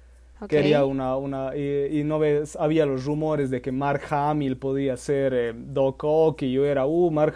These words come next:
Speaker 2: Hamill, así que le dejen su barbita", o sea, ya hasta me lo imaginaba ya.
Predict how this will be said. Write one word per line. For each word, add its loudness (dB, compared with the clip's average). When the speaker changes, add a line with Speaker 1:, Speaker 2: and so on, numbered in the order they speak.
Speaker 2:
Hamill, 0
así 0
que -2
le 2
dejen 4
su -4
barbita", 0
o 4
sea, 4
ya 4
hasta 0
me 0
lo 0
imaginaba 6
ya. 2